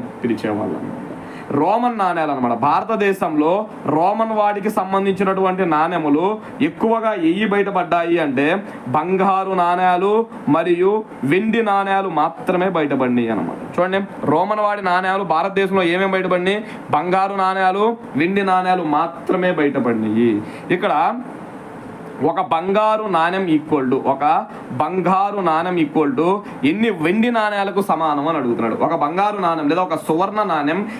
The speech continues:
ఎన్ని, ఆ, వెండి నాణ్యాలకు సమానం అని అడుగుతున్నాడు. ఎన్ని వెండి నాణ్యాలకు సమానం అంటే ముప్పై ఐదు వెండి నాణ్యాలకు సమానం. ఒక బంగారు నాణ్యం equal to ఏంటిది? ముప్పై ఐదు వెండి నాణ్యాలకైతే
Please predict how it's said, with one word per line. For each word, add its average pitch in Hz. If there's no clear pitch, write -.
ఎన్ని, 220
ఆ, 143
వెండి 190
నాణ్యాలకు 208
సమానం 165
అని 165
అడుగుతున్నాడు. 123
ఎన్ని 196
వెండి 190
నాణ్యాలకు 196
సమానం 160
అంటే 143
ముప్పై 190
ఐదు 185
వెండి 165
నాణ్యాలకు 156
సమానం. 107
ఒక 180
బంగారు 202
నాణ్యం 196
equal 196
to 247
ఏంటిది? 214
ముప్పై 185
ఐదు 196
వెండి 170
నాణ్యాలకైతే 165